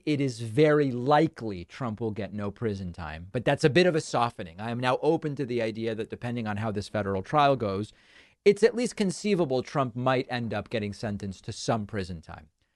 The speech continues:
Now let's take my opinion out of it, and let's talk about sentencing guidelines and the crimes that Trump, uh, is accused of having committed. Five hundred and thirty-six years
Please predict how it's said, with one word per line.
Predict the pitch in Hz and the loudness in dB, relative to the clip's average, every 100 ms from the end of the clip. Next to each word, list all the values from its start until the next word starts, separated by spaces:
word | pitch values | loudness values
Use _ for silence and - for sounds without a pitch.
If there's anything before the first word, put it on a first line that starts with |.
| - | -4
Now | 135 165 | 2 4
let's | 214 208 - | 4 0 -2
take | 185 175 _ | -4 -4 _
my | 123 131 | -2 0
opinion | 127 147 147 127 123 | 0 -2 -2 -2 0
out | 131 156 | 2 4
of | 190 | 2
it, | 220 _ _ _ _ 151 | 2 _ _ _ _ -2
and | 147 | 2
let's | 147 139 | 2 2
talk | - 147 143 | 0 2 2
about | 151 131 123 117 _ _ - | 2 4 2 0 _ _ -14
sentencing | - 185 175 175 160 165 143 | 0 2 2 0 -2 -4 -2
guidelines | 135 131 123 117 113 117 - - | 0 0 0 0 -2 -6 -8 -6
and | 123 | -4
the | 120 | -4
crimes | - 127 117 113 | 0 2 2 0
that | - - | -6 -6
Trump, | 120 104 101 - | -4 -4 -6 -6
uh, | 101 | -4
is | 113 104 | -4 -6
accused | - 123 107 | -4 -2 -2
of | 104 | -2
having | 104 95 | -2 -4
committed. | 90 90 78 - _ _ _ _ | -6 -8 -8 -16 _ _ _ _
Five | - 220 269 233 | 4 6 6 2
hundred | 240 233 | 0 -2
and | 185 | -2
thirty-six | 156 170 156 - 147 - | 0 2 2 0 -4 -4
years | 120 104 80 87 - | -4 -4 -6 -12 -20